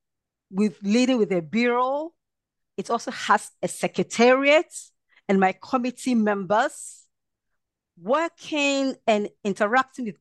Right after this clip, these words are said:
other treaty bodies, the entire, um, Human Rights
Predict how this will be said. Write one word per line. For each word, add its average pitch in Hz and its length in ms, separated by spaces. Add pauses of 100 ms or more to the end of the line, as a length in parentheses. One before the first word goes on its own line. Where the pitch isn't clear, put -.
other 247 420
treaty - 460
bodies, 214 760 (840)
the 175 220
entire, 247 800 (560)
um, 185 640
Human 247 380
Rights 220 580